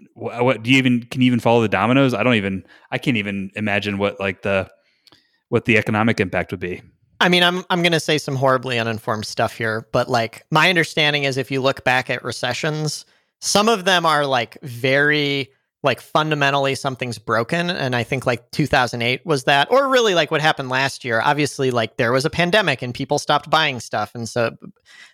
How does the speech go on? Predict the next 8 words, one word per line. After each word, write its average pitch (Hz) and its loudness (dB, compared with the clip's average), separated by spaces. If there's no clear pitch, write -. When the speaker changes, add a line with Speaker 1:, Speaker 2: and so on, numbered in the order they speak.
Speaker 2:
um, 143 2
versus 175 2
I 175 4
think, 294 -4
like, 170 0
in 139 -4
two 185 2
thousand 131 0